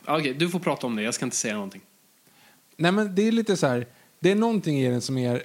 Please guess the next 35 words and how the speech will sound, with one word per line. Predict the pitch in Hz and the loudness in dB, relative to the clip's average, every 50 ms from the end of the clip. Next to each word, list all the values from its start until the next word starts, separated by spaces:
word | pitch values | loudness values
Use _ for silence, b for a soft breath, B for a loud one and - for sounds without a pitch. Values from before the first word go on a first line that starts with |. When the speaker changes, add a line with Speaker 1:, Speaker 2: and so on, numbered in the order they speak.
| - _ | -6 _
Speaker 2:
Alltså, | - 131 156 160 143 B B B B _ _ _ _ _ _ _ _ _ _ _ _ _ _ _ _ _ _ _ _ _ _ _ _ | -2 0 0 0 -2 B B B B _ _ _ _ _ _ _ _ _ _ _ _ _ _ _ _ _ _ _ _ _ _ _ _
väldigt, | _ 156 143 160 220 226 202 165 160 156 156 180 170 175 - | _ -6 0 2 2 4 4 2 0 2 2 0 0 0 0
väldigt | 151 175 165 143 127 120 127 120 - | 0 2 2 2 2 0 -2 -2 0
åttiotalig | - 165 143 - - - 135 - - 151 147 139 123 123 113 113 | -2 -2 -2 -2 -2 -4 -2 0 0 0 0 0 0 -2 -2 -2
musik. | 117 120 117 - - 143 123 - - - - - - _ _ _ _ _ _ _ _ _ _ _ _ _ _ _ _ _ _ _ _ _ | -2 -2 0 0 0 0 -2 -4 -8 -14 -18 -20 -20 _ _ _ _ _ _ _ _ _ _ _ _ _ _ _ _ _ _ _ _ _
Den | - 139 160 160 | -2 0 0 0
slår | - - 180 165 156 | 0 0 2 2 2
an | 147 143 135 | 2 0 -2
en | 131 131 127 | -2 -4 -4
sträng | - - - 196 165 123 120 135 143 143 - - | -6 -4 -2 0 0 0 -2 -6 -8 -10 -6 0
för | - 143 | 0 0
att | 131 - - | 0 0 -2
det | 131 | 0
låter | 123 123 127 123 113 - - 139 | 0 2 2 0 -2 -2 -2 0
inte | 131 123 117 - - 123 | 0 0 -2 -2 -2 0
bra. | 127 175 151 - 131 131 - _ _ _ _ _ _ _ _ _ _ _ _ _ _ _ _ _ _ - | 2 2 2 2 -2 -8 -12 _ _ _ _ _ _ _ _ _ _ _ _ _ _ _ _ _ _ 0
Alltså | 143 139 160 156 143 | 0 2 2 2 2
så | - 147 | 2 2
här, | 127 123 123 - - - | 2 2 -2 -6 -8 -6
hos | 147 143 190 175 - | 0 0 0 2 2
mig | 170 160 147 | 0 0 0
så | 135 - 147 | 0 0 -2
låter | 139 127 - 139 131 - 143 | -2 -2 -2 -4 -6 -6 -6
det, | 143 135 135 139 | -4 -2 -2 -2
det | 139 151 | -2 -2
är | 143 | -2
så | 127 139 | 0 0
här, | 131 123 120 117 135 | 0 0 -2 -2 -2
det | 135 139 | -2 0
här | 143 170 175 170 | 2 2 2 0
känns, | 156 - - 147 135 127 123 - - - - | 0 -2 -2 -2 -2 -2 -4 -6 -8 -12 -8
det | - 147 | -4 -2
här | 143 151 | -2 -2
känns | - - 160 156 151 139 - - - | 0 -2 -2 -2 -2 -2 -4 -4 -2
väldigt, | 135 127 117 113 113 123 113 - - | -2 -2 -2 -2 -4 -6 -6 -6 -12